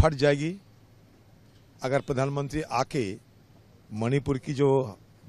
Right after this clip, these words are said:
ग-, जो हालात है, उसके गंभीरता को देखते हुए, उसके गंभीरता को मद्देनजर,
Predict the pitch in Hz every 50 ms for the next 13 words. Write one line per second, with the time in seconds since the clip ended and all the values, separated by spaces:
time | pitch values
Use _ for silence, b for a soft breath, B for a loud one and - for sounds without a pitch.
0 | - - 113 - - - - 104 98 104 92 - 107 95 90 104 120 135 139 123
1 | - 110 123 113 92 - _ b b b b b b b b - - 123 - -
2 | 139 117 110 131 123 123 123 131 131 - - 131 135 131 107 117 117 - - -
3 | 139 110 120 127 127 131 131 120 - 135 123 110 123 117 120 123 127 120 127 123
4 | - 131 117 110 110 110 110 113 123 117 113 117 123 123 127